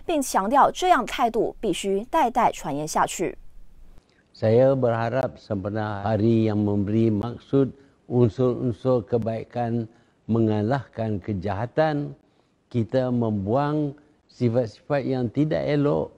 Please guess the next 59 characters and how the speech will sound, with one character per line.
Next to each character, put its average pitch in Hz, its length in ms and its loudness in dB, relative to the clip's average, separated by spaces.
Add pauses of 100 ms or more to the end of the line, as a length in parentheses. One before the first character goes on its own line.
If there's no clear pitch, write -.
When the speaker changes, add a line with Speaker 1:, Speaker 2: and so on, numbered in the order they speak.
(100)
Speaker 2:
demi 104 480 0
kebaikan 98 680 -2
kita 90 340 -2
bersama. 82 600 -6 (720)
Speaker 1:
继 320 160 0
高 277 220 4
渊 302 120 2
国 196 140 2
会 226 160 -2
议 226 60 -4
员 165 260 0
周 190 220 0
一 185 160 0
在 196 220 0
议 269 160 -2
会 247 120 0
厅 233 300 -2
晕 320 200 -2
倒 214 200 2
入 208 160 -2
院 185 100 0
后， 190 240 4 (220)
短 254 180 4
短 240 320 4
一 269 160 0
星 269 220 0
期 285 160 -4
内 277 320 0
又 349 180 2
有 226 220 2
一 233 160 -4
名 170 220 -2
政 226 180 -2
治 208 140 -2
领 180 120 -2
袖 240 240 0
健 277 300 -2
康 208 320 -6
出 214 160 -4
状 214 180 2
况。 208 260 2 (380)
工 285 140 -2
程 262 160 0
部 226 120 4
副 240 140 0
部 220 140 0
长 180 200 0
兼 214 280 -2
大 262 140 2
马 180 120 0
鲁 190 140 0
区 220 240 -6
国 185 160 -2
会 269 160 0
议 277 120 -2
员 160 260 2
阿 262 140 -2
努 240 180 0
亚 233 200 4